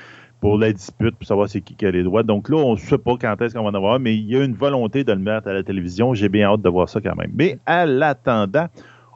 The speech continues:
on a droit à quelque chose d'autre. Euh, moi, je vous, ils sont très agressifs. Moi, j'ai, j'ai, j'aime ça. Pour, même si je suis pas un B D, quelqu'un de B D, Dark Horse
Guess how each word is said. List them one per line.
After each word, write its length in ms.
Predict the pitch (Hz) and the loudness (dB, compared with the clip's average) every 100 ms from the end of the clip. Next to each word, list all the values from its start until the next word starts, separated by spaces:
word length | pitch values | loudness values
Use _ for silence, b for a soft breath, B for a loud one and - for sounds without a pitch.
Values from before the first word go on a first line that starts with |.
| _ - | _ -2
on 140 | 156 | 0
a 80 | 135 | 0
droit 260 | 120 139 - | 0 -2 -2
à 80 | 120 | -6
quelque 300 | 120 113 113 | -4 -2 -2
chose 320 | - 107 101 | 0 0 0
d'autre. 360 | 113 143 143 - B B B 107 | 0 0 -2 -8 B B B 0
Euh, 420 | 110 110 110 107 110 | 2 2 2 0 -2
moi, 140 | 156 180 | 0 0
je 140 | 117 | 0
vous, 260 | 117 110 104 98 95 - - - | -2 -4 -4 -10 -18 -18 -12 -8
ils 80 | |
sont 220 | - 180 180 | 0 2 2
très 260 | 196 190 | 2 0
agressifs. 540 | 160 123 117 - 139 139 | 0 -2 -4 -2 -2 0
Moi, 120 | 151 | 0
j'ai, 220 | 147 120 | 2 0
j'ai, 340 | 98 123 117 | -2 -2 0
j'aime 400 | 104 95 143 147 | -2 -2 -2 -2
ça. 140 | 117 165 | 0 -2
Pour, 160 | 139 | -2
même 180 | 120 160 | -2 -2
si 40 | - | -4
je 40 | |
suis 60 | - | -6
pas 240 | 135 135 | 0 2
un 220 | 123 101 92 | 2 2 -2
B 360 | 85 117 113 | 0 2 2
D, 180 | 117 135 | 2 0
quelqu'un 280 | 117 131 131 | -2 -2 0
de 40 | |
B 220 | 113 101 | 2 2
D, 160 | 113 139 B B B | 0 -2 B B B
Dark 280 | 117 170 - | -2 -2 0
Horse 400 | 104 120 123 - | 0 0 -2 -16